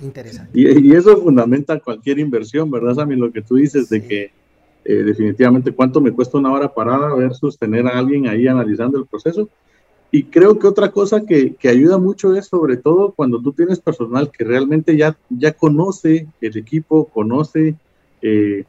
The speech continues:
Speaker 2: se podría decir que las vulnerabilidades, los, eh, es mucho más fácil resolver, ¿verdad? Entonces, el, la, el tiempo de respuesta con un técnico, eh, que ya está capacitado, que conoce sus líneas, que conoce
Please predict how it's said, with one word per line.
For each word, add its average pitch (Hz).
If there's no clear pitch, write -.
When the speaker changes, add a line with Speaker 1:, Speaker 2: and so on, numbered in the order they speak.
Speaker 2:
se 120
podría 113
decir 151
que 113
las 107
vulnerabilidades, 110
los, 107
eh, -
es 143
mucho 160
más 143
fácil 165
resolver, 117
¿verdad? 117
Entonces, 135
el, 113
la, 117
el 117
tiempo 165
de 170
respuesta 156
con 117
un 123
técnico, 175
eh, 101
que 113
ya 120
está 131
capacitado, 147
que 120
conoce 151
sus 123
líneas, 139
que -
conoce 151